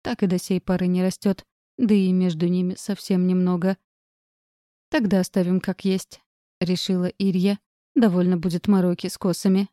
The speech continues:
Расплетай». Ох, ну и богатство. Вот и Бокша так же говорил. От отвращения передернула, но Забава постаралась не выдать дурных воспоминаний. Все равно никто ее не пожалеет. Густой водопад рухнул ниже пояса,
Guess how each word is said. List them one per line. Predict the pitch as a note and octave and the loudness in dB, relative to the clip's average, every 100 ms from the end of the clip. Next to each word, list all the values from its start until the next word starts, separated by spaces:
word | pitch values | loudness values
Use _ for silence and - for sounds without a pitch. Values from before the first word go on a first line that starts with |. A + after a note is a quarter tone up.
| - | -2
Расплетай». | A3+ G3+ - F#3+ - F3 F3+ - _ _ _ _ - | -2 -2 -2 -2 0 -2 -2 -6 _ _ _ _ -6
Ох, | F3 - E3 - | -6 -6 -6 0
ну | G3 | 2
и | E3+ | 2
богатство. | E3+ F3+ F3 F3+ - - F#3+ G3 - _ _ _ _ _ _ - | 0 -2 -2 -6 -8 -6 -2 -2 -4 _ _ _ _ _ _ -10
Вот | F3+ E3+ G#3 | -8 -4 0
и | |
Бокша | F3+ D#3+ F3 - - F#3+ | 0 -2 -6 -6 -12 -8
так | - F3+ E3 | -4 -4 -2
же | F3 | -4
говорил. | E3+ F#3 F#3 F#3+ F3+ _ _ - | -2 0 0 -2 -4 _ _ -12
От | F3+ F3+ | -8 -6
отвращения | - F#3+ F#3+ G3+ F#3 F#3+ | -4 -4 -2 0 0 0
передернула, | G#3 C4+ C4+ F#3+ F3+ F#3+ G3+ B3+ A#3+ | 0 2 2 2 0 0 0 0 2
но | G3+ F3 | 2 2
Забава | F3 E3+ F3 F3 | 0 -2 -2 -6
постаралась | - - F#3 F3+ F#3 F3 | -10 -4 -2 0 -2 -2
не | G3 | -2
выдать | F3 E3+ F3 - | -2 -2 -4 -6
дурных | F#3+ F3 F3 F#3 - | -6 -2 0 0 -2
воспоминаний. | F3 - F#3+ F#3 F#3 F#3 F#3+ G3+ _ _ _ | -6 -4 -2 0 2 2 2 0 _ _ _
Все | - - | -12 -4
равно | B3+ B3+ E4 | 0 2 2
никто | A#3+ - - | 2 -2 -2
ее | F3 F3+ F3 F3+ | -2 0 0 2
не | F3+ | 0
пожалеет. | - F3 F#3 F3+ F#3 - _ _ _ _ _ _ _ _ _ - | 0 0 2 0 -2 -6 _ _ _ _ _ _ _ _ _ -4
Густой | G#3+ A#3 G4+ E4 | -2 0 -2 -2
водопад | F#3+ F3+ - C4 - | 0 -2 -2 -6 -2
рухнул | G#3 C4 - F#3+ | 0 0 0 0
ниже | F3+ F#3+ E3+ | 2 0 0
пояса, | F3 F#3 F3 F3 - A#3 A#3+ | -4 -2 -2 -2 -4 -8 -8